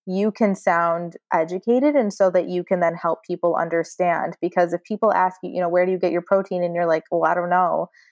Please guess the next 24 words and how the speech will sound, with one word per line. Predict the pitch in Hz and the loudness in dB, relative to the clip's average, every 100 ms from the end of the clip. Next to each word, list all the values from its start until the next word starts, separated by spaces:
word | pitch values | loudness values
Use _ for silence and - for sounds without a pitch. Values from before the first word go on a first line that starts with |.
| _ _ _ - | _ _ _ -2
you | 226 | 2
know, | 208 | 4
then | 196 208 | 2 2
it | 190 | 2
just | 196 190 | 0 -4
kind | 196 190 | 0 0
of | 180 | 0
perpetuates | 190 - 185 - 185 175 - _ | -4 -2 -4 -2 -2 -2 -4 _
people, | 185 175 165 165 - _ _ - - | -12 -6 -4 -4 -8 _ _ -16 -12
uh, | - - - | -12 -10 -4
you | 180 | -2
know, | 165 | -2
maybe | 160 156 | -2 -4
poking | 160 170 160 165 | -2 -2 -2 -4
fun | - 170 | 0 0
at | - | 0
you. | - | 0
I | 151 | 2
say | 170 180 | 0 -2
you | 175 175 170 | -2 -2 0
really | 170 170 175 | 2 2 0
need | 170 160 170 | -4 -8 -8
to | - 165 - _ _ _ _ _ _ _ - | -10 -12 -14 _ _ _ _ _ _ _ -6
have | - 185 180 | 2 2 2